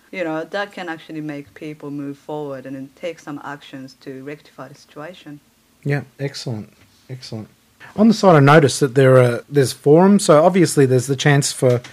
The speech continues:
Speaker 2: people to interact. Do I need to become a member to actually get in there and do that?
Speaker 1: Yeah, you have to be a registered member to actually get into the forum, and I've got a big plans for forum. What I wanted to do is probably do, like, a monthly question. Like,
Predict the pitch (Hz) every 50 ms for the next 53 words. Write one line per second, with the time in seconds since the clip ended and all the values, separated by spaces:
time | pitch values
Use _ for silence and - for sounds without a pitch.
0 | - - - - - _ _ - 180 175 135 156 143 123 - 143 147 151 143 -
1 | 147 143 156 160 160 160 - 165 160 156 156 156 160 151 135 - - 147 147 139
2 | 135 135 139 147 151 160 160 151 - - 147 139 139 131 - - 139 131 131 131
3 | 127 127 127 - 135 131 139 139 139 139 139 139 135 135 131 139 143 143 151 170
4 | 202 - _ _ _ _ _ _ - 196 202 220 214 190 226 226 233 262 254 262
5 | - 262 277 285 254 - 220 196 180 196 196 196 196 196 - - 185 180 175 170
6 | 170 175 175 170 170 170 - 160 160 - - 160 156 156 160 160 160 165 151 160
7 | 151 156 156 - 151 151 147 143 135 143 180 233 277 302 - _ - 175 165 160
8 | - - 165 175 - - 202 190 185 202 196 190 _ _ - - 156 156 151 147
9 | 156 156 - - 151 151 - - - 139 135 139 139 156 175 175 165 180 185 196
10 | 196 190 180 170 160 - - 143 - 151 139 - 151 151 147 - 147 151 - -
11 | _ - 170 151 156 156 151 143 - 151 147 143 143 139 139 - 143 139 143 143
12 | 143 143 _ - 143 143 143 139 _ - 151 156 160 - - 220 233 254 254 254
13 | _ _ _ _ _ _ _ _ - -